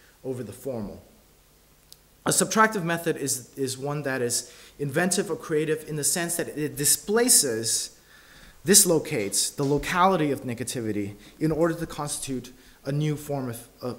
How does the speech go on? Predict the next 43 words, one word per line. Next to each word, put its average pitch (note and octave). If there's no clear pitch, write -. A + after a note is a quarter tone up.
of, B2+
of A#2+
discourse. A#2+
And B2+
of B2
course, C#3+
in C#3+
order C#3
to, C#3
for -
this B2
new C3+
form B2
of A#2
discourse A2+
to -
constitute D3
itself, A2
that C3
break D3+
needs B2+
to -
be G#2+
thought. -
That D#3
is, D#3
rather G3+
than F3+
remaining D3+
within D3
the E3
immanent G3
critique G#3+
of B2
negativity, A#2+
the D3
subtractive F#3+
method D#3+
cuts -
off -
this C#3
dy-, A#2+
dynamic. C3